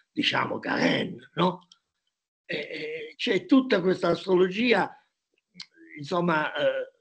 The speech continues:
diciamo, per semplificare, settentrionale,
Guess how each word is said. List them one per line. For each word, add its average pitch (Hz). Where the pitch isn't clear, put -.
diciamo, 190
per 147
semplificare, 160
settentrionale, 151